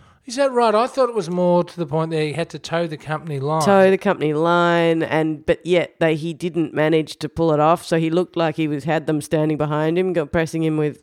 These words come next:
Speaker 2: <laughs> a stick, you know, and
Speaker 1: <laughs> Ah,
Speaker 2: stuff.
Speaker 1: yes.
Speaker 2: Like, I don't think he, it just didn't work how it was meant to work. Like, if he'd run as an independent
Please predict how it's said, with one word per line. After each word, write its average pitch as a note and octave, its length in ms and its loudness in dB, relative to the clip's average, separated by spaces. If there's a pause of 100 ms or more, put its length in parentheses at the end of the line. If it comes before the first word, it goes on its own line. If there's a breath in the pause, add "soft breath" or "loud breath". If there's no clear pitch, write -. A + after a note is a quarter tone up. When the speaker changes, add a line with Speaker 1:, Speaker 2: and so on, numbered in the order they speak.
(140)
Speaker 2:
<laughs> - 120 -12
a - 160 -8
stick, F3 440 -4
you G#3 100 2
know, F#3+ 80 6
and F3 200 6
Speaker 1:
<laughs> - 0 -
Ah, D#3+ 100 2
Speaker 2:
stuff. D3 160 4
Speaker 1:
yes. C#3+ 280 -4 (220 loud breath)
Speaker 2:
Like, G3 160 4
I G3+ 80 8
don't G#3 380 4
think G#3 220 -4
he, G3 360 -6 (560 soft breath)
it G#3+ 160 0
just G#3 240 0
didn't F#3+ 400 -2
work F3 400 4
how D#3+ 240 2
it - 60 -4
was D3+ 100 -4
meant D#3 220 0
to F3+ 80 -4
work. D#3 140 2
Like, F#3 120 2
if G3+ 120 -4
he'd A3+ 200 0
run B3+ 240 2
as D4+ 160 -2
an G3+ 100 2
independent G3 1000 0